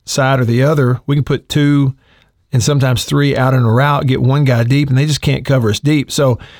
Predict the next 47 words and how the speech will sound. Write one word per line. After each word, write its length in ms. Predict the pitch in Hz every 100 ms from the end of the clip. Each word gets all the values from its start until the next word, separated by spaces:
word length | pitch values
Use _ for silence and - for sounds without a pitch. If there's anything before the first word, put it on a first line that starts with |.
| -
this 160 | 151 135
was 160 | 120
Will 260 | 123 147 135
Levis's 460 | 139 143 139 127
first 340 | - 151 151 -
game 240 | 139 139
for 120 | 127
Kentucky 460 | 117 117 156 139 135
out 140 | 123
of 60 | 123
the 60 | 113
gates. 440 | 151 175 156 - - - -
He's 180 | - 131
playing 260 | - 151 139
a 60 |
team 420 | 120 151 143 139 135
that 180 | 127 -
can't 340 | - 170 160
cover 300 | - 160 156
his 200 | 139 131 120
guys 280 | 131 127
down 200 | 123 131
the 80 | 127
field, 460 | - 147 151 135 117 - - -
went 220 | 143 135
max 320 | 139 147 143
protect, 400 | - 123 147 143
gave 160 | 139 127
him 100 | 120
a 60 |
clean 300 | 110 147 143
pocket, 440 | 127 139 135 143 123
and 220 | 117 107 _ - _ _
I 100 | 135
think 180 | 131 131
three 280 | - 147 151
times 340 | 139 135 131 123
in 80 |
a 40 | 123
game, 320 | 127 135 127
he 60 | 131
just 200 | 127 -
completed 440 | 120 131 123 107
bombs 460 | 123 123 120 117 104
down 260 | 127 120
the 80 | 117
field. 400 | - 127 123 -